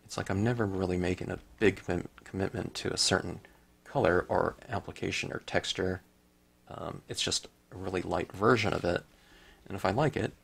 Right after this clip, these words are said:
then I c-, add more. Okay, so it's like taking things incrementally. It's not like, um, if you have a dial that goes from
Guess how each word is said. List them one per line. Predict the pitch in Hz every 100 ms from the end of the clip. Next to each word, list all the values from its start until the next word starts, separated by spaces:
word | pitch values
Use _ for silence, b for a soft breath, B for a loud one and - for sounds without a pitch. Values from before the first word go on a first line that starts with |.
| -
then | -
I |
c-, | 95 - - -
add | - 98
more. | 95 101 92 95 - _ _ _ _ _ _ _ _
Okay, | - 110
so | 113 - - - - - - _ -
it's | -
like | 120 -
taking | - 143 113
things | 98 92 92 92 - - - - _ _ - -
incrementally. | 113 113 101 92 90 90
It's | 90 -
not | 101 -
like, | 95 85 -
um, | - 90 - - - - B B
if | -
you | 98
have | 101
a | 80
dial | 78 95 90 92 90 85
that | 82 -
goes | 90 87
from | - - 85 101